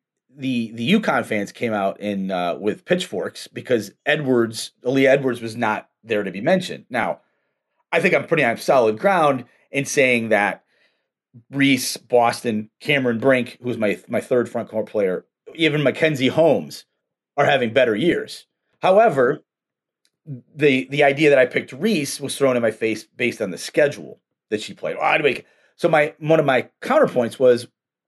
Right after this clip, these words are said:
well, even if you look at her numbers just in S E C games, and gra-, and I'll, I'll grant you, this isn't,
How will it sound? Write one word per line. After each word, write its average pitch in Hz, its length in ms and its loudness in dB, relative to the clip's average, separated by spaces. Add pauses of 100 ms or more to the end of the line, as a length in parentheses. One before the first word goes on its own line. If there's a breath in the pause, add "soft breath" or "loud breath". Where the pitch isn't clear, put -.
(480)
well, 151 100 2
even 202 120 2
if 214 80 -2
you 214 80 4
look 196 100 4
at 175 80 2
her 160 80 2
numbers 151 260 2
just 147 220 -2
in 127 80 -2
S 135 220 -2
E 120 80 -8
C 180 200 -2
games, 95 380 -10 (180)
and 196 140 0
gra-, 202 300 0
and 180 120 0
I'll, 180 240 0
I'll 180 80 2
grant 190 240 2
you, 120 60 -10
this 117 240 -6
isn't, 160 380 -2